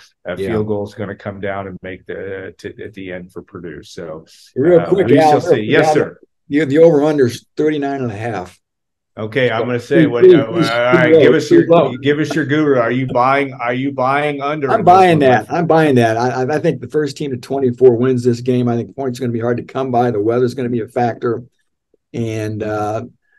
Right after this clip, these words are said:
Speaker 2: the offense, neither offense is that, that,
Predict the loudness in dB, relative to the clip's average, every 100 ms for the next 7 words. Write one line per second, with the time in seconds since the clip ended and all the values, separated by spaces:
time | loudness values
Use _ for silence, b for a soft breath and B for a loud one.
0 | _ _ -6 0 4 2 2 -2 -2 -12
1 | -18 -10 0 4 4 2 0 -4 -4 -4
2 | -4 -8 -4 -4